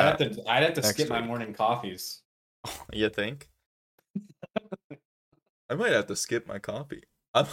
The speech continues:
Speaker 1: I might not drink before this. <laughs> I'll have to skip, the skip crushing Ritalin up and
Speaker 2: I'll
Speaker 1: snorting it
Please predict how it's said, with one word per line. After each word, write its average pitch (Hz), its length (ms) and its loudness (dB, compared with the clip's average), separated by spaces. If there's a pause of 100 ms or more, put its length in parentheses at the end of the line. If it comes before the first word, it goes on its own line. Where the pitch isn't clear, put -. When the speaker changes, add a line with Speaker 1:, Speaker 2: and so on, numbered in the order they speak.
(160)
Speaker 1:
I 120 100 2
might 185 240 0
not 104 240 0
drink 139 280 -6
before 101 340 -4
this. 104 300 -8 (880)
<laughs> - 200 -6
I'll 139 100 8
have - 320 0
to 120 80 -4
skip, - 500 0 (540)
the 139 100 6
skip - 360 6
crushing 120 400 4
Ritalin 110 360 4
up 92 240 4
and 95 100 0
Speaker 2:
I'll - 80 2
Speaker 1:
snorting 110 320 2
it - 120 2